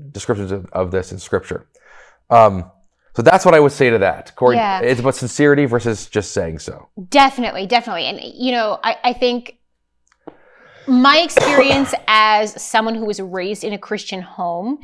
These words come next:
Speaker 2: and has always believed in the existence of God and the sufficiency of Jesus Christ, right? That, that, that he is real, that he was God's plan of redemption. I've always believed that. I was raised that way. I remember as a little girl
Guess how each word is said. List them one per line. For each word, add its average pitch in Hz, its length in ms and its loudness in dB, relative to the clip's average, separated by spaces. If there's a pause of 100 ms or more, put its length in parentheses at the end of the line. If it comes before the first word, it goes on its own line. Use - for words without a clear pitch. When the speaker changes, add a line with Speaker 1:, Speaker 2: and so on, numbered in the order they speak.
(200)
Speaker 2:
and 233 260 0
has - 340 0 (180)
always 269 640 0
believed 214 800 -6
in 226 180 -2
the 214 120 -2
existence 208 540 -10
of 202 140 -10
God 196 440 -2
and 202 280 -4
the 180 160 -2
sufficiency 220 640 -8
of 196 100 -4
Jesus 185 340 -12
Christ, - 400 -8
right? 208 180 -6
That, 220 140 -6
that, - 180 -2
that 214 140 -4
he 208 160 -6
is 190 120 -6
real, 233 540 0 (360)
that 202 140 -4
he 233 140 -4
was 202 160 -6
God's 190 240 0
plan 233 220 -2
of 220 60 -2
redemption. 214 360 -4
I've 285 160 2 (100)
always 320 460 6
believed 247 360 -4
that. - 180 0
I 220 100 2
was 214 180 -2
raised 247 440 -2
that 277 160 2
way. 247 100 0
I 233 80 4
remember 220 480 -2
as 226 140 0
a 214 40 -8
little 208 240 -6
girl 208 480 -4